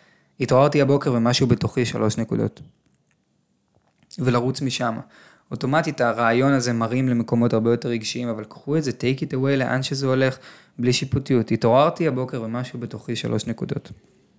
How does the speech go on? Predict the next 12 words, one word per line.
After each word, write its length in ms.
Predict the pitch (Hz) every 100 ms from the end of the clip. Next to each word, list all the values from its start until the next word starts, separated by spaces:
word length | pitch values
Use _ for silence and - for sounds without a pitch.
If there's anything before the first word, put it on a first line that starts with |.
| _ _ _ _ _ _ -
ואמרתי 340 | 139 131 139
את 40 | 143
זה 100 | 139
בפרק 260 | 143 143
הקודם, 300 | 123 135 127
אז 100 | 123
אני 120 | 113
אגיד 140 | 113 120
את 60 |
זה 60 | 120
גם 140 | 117
עכשיו. 280 | 113 - 113